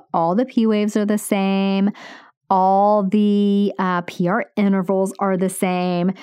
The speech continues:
we're looking at a sinus tachycardia. So a great example of sinus ca-, tachycardia occurs, like, if you went right now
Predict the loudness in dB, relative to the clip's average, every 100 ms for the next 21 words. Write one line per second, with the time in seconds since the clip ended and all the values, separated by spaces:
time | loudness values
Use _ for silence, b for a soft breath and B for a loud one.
0 | B -2 0 0 0 2 2 0 0 0
1 | 0 -2 0 0 -2 -4 -10 -6 -4 -4
2 | -6 -6 -6 -4 -4 -4 -4 -6 -8 _
3 | _ B B B -2 -2 -4 -4 -2 0
4 | 0 0 -2 -2 -2 -2 -2 -2 -4 -6
5 | -10 -4 -2 -2 -4 -6 -6 -8 -6 -2
6 | -2 -2 -4 0 2 2 2 0 0 2
7 | 4 2 0 -2 -2 -4 -4 0 0 0
8 | 0 2 2 2 0